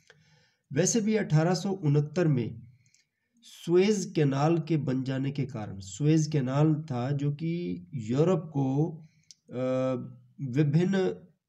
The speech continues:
पूर्वी देशों से जोड़ता था, तो उसकी खोज हो जाने के, मतलब उसके निर्माण हो जाने के कारण यूरोप के, अ, देशों से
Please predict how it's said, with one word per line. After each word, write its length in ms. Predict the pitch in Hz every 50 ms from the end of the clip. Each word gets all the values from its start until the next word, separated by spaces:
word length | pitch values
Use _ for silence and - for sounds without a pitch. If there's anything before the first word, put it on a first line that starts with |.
| _
पूर्वी 600 | 117 120 131 127 - - 160 170 196 202 190 214 196
देशों 320 | 151 151 143 143 - 147
से 160 | 143 - 185
जोड़ता 420 | 160 - 151 147 147 143 143 131 113
था, 380 | - - - - - - _ _ _ _ _ _ _ _ _ _ _ _ _ _ _ _ _ _ _ _ _ -
तो 80 | 180
उसकी 420 | - - 190 190 - - - 233 220
खोज 460 | 220 - - - - 165 180 190 165
हो 180 | 151 143 143 131
जाने 320 | 139 139 135 135 143 139
के, 240 | 147 147 143 - 151
मतलब 340 | 131 135 139 147 143 139 151
उसके 360 | 147 147 - - 180 170 160
निर्माण 480 | 151 127 123 113 113 117 131 151 180
हो 200 | 180 156 135 135
जाने 280 | 123 123 127 123 123 123
के 140 | 123 123 113
कारण 480 | - 117 113 110 113 120 135 147 147 151 - - - _ _ _ _ -
यूरोप 460 | 117 113 139 156 180 185 170 180 - -
के, 340 | 165 156 156 160 160 160 160
अ, 120 | 160 - - - - - - _ _ _ _ - 131 131 127 127 127 123 120 123 - - 147
देशों 460 | 139 117 131 147 151 147 180 180 160
से 480 | 151 - - 123 185 127 135 147 151